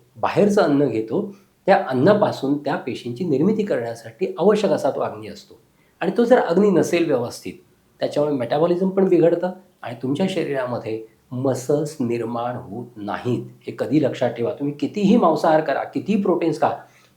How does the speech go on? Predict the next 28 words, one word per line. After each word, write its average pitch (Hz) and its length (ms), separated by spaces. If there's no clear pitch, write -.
तुमच्या 147 320
शरीरामध्ये 143 960
मसल्स 143 600
ह्या 165 180
निर्माण 135 340
होऊ 131 140
शकत 123 340
नाही. 101 240
त्यासाठी 170 380
तुमच्या 139 500
शरीरातल्या 135 680
मांसामधल्या 139 920
पेशींमधला 160 800
अग्नी 214 480
हा 208 60
चांगला 202 380
असावा 139 320
लागतो - 340
आणि 139 100
तो 208 60
जर 226 140
चांगला 143 280
असेल, 190 400
तरच 156 240
तुमचे 147 200
मसल्स 120 340
वाढू 104 180
शकतात. - 340